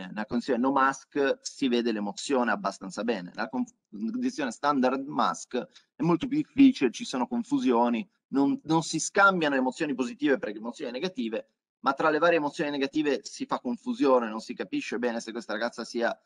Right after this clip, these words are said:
spaventata, disgustata, di-, disappunto.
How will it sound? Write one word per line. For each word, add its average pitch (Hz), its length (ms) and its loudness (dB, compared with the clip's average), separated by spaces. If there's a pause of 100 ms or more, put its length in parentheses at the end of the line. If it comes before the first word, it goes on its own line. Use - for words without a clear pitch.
(240)
spaventata, 117 1160 2
disgustata, 107 1300 0
di-, 101 800 -18
disappunto. 113 840 -6